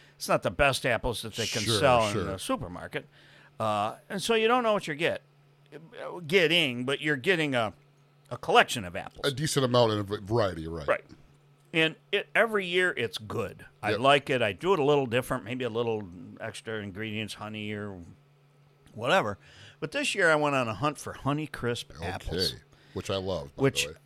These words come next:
Speaker 1: I found, uh, actually Honeycrisp that was, uh, prepackaged, and I bought five gallons of it.
Speaker 2: Okay.
Speaker 1: It had been pasteurized, which means it was heated up.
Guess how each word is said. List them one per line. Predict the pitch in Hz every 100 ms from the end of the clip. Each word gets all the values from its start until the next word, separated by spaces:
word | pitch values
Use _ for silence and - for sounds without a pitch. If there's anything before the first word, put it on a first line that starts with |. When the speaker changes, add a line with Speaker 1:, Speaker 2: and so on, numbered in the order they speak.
| _
Speaker 1:
I | - 120
found, | - - 143 160 170 151 - - - _ _ _ _ _ _ - _ _ -
uh, | 117 -
actually | 131 143 139 147 127
Honeycrisp | 92 139 143 127 - 117 107 - - - - - - _ -
that | 113 120 113
was, | 113 110 104 90
uh, | 110 98 95 92 _ _
prepackaged, | - 139 - 117 101 - - - - - -
and | 107
I | 101
bought | 95 104 95
five | 107 110
gallons | 127 131 104 90 82
of | 80
it. | 87 -
Speaker 2:
Okay. | 95 95 107 - - -
Speaker 1:
It | 123 120
had | 107 123 123 120 117 104 95
been | 131 139 135 131
pasteurized, | - 196 185 160 - 92 82 67 - - -
which | 101 101 -
means | 113 107 104 113
it | -
was | 101
heated | - 113 113 110
up. | 85